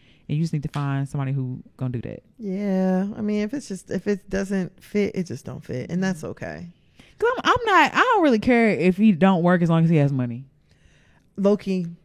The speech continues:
Speaker 1: Like,
Speaker 2: Me
Speaker 1: and I'm
Speaker 2: too.
Speaker 1: not, I'm not gonna ask you any questions either. That ain't my business.
Speaker 2: Low key, me too.
Speaker 1: Like,
Speaker 2: Like,
Speaker 1: you don't work.
Speaker 2: the, the thing is, like, you have to have some sort of, like, hustle about you. Like,
Speaker 1: Mm-hmm.
Speaker 2: even growing up,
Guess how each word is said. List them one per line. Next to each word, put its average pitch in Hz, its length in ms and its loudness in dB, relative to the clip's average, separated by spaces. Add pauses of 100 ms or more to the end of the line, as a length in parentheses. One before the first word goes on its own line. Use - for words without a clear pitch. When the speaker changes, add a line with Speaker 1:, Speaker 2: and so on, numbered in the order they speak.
Speaker 1:
Like, 185 140 0
Speaker 2:
Me 208 60 2
Speaker 1:
and 233 140 6
I'm 254 60 8
Speaker 2:
too. 262 60 6
Speaker 1:
not, - 40 4
I'm 220 100 8
not 262 120 6
gonna 180 180 4
ask 185 140 6
you 202 60 8
any 180 80 8
questions 170 320 4
either. 147 380 2
That 190 160 4
ain't 175 160 6
my 165 100 4
business. 160 520 0 (140)
Speaker 2:
Low 165 140 -2
key, 165 180 -4
me 147 160 -4
too. 127 340 -12
Speaker 1:
Like, 196 160 2
Speaker 2:
Like, 147 440 2 (340)
Speaker 1:
you 240 80 4
don't 277 240 8
work. 226 360 10
Speaker 2:
the, - 60 -8
the 269 140 -2
thing 311 380 -4
is, 254 400 -4
like, 208 600 0 (360)
you 294 160 4
have 370 160 2
to 233 80 0
have 175 200 2
some 202 260 0
sort 170 340 0
of, 143 180 -2
like, 120 340 -4 (160)
hustle 170 640 -2
about 123 380 -6
you. 127 120 -12
Like, 175 200 0
Speaker 1:
Mm-hmm. 180 160 -2
Speaker 2:
even 311 300 2
growing 196 380 0
up, 208 360 -2